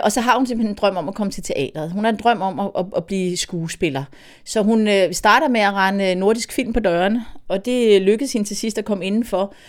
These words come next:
Øh, og hun laver faktisk sindssygt mange film. Altså, jeg tror, det er noget med, at hun laver firs film, øh, på meget kort tid.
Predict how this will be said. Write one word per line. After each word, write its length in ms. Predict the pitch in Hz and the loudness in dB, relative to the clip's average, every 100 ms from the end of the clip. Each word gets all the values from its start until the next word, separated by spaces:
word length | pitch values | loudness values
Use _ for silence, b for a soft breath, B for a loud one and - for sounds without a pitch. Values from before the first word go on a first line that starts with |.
| B - - | B -6 0
Øh, 140 | 196 - | 2 4
og 160 | 190 185 - | 2 0 -2
hun 120 | 220 | 2
laver 220 | 202 233 | 2 2
faktisk 440 | 233 196 220 214 | 2 0 -2 -8
sindssygt 520 | - - 240 - - 185 | -6 -6 -6 -10 -12 -10
mange 220 | 160 170 | -10 -10
film. 300 | 165 139 - | -10 -12 -12
Altså, 140 | 175 196 | -10 -6
jeg 40 | |
tror, 100 | 202 | -4
det 60 | 208 | -2
er 20 | |
noget 100 | 208 | -2
med, 60 | 208 | -2
at 40 | |
hun 80 | 202 | 0
laver 160 | 190 | -2
firs 460 | 202 - 220 202 - 185 | -2 -6 -8 -8 -10 -14
film, 440 | - 190 196 190 - | -10 -10 -8 -14 -10
øh, 260 | 185 180 170 | -6 -4 -4
på 120 | 190 | -6
meget 220 | 170 180 | -4 -4
kort 240 | - 180 190 | -4 -6 -6
tid. 280 | - 170 | -8 -8